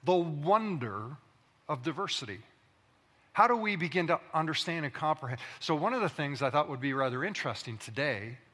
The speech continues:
would be to step back and do something that all of us are doing. We're listening to seasonal music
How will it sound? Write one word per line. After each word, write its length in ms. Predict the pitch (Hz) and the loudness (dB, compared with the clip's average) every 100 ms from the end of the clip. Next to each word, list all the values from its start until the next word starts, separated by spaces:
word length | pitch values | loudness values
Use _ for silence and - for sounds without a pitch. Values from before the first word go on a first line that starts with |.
| _ - - - | _ -20 -20 -14
would 220 | 156 160 | -2 0
be 120 | 147 160 | 2 2
to 80 | |
step 460 | 147 - 208 214 - | 2 2 2 0 2
back 460 | 131 113 127 - - - _ - - | 4 4 2 -2 -14 -18 _ -14 -6
and 100 | 139 | -2
do 140 | 165 | 0
something 460 | - 180 180 185 170 | 4 2 2 0 2
that 140 | 160 | 2
all 240 | 143 131 170 | 2 4 4
of 100 | 180 | 2
us 160 | 202 | -2
are 60 | 190 | -4
doing. 600 | 147 147 147 107 101 156 - _ _ - | -2 -2 -2 -4 -8 -12 -14 _ _ -2
We're 180 | 139 | 0
listening 600 | 143 151 185 - 208 220 190 | 4 4 4 2 -2 -6 -6
to 320 | 175 160 165 | -4 -4 -2
seasonal 580 | - - 196 170 165 151 | -2 0 -2 -2 -2 -2
music 680 | 143 160 131 98 113 - | -2 -2 -4 -8 -14 -16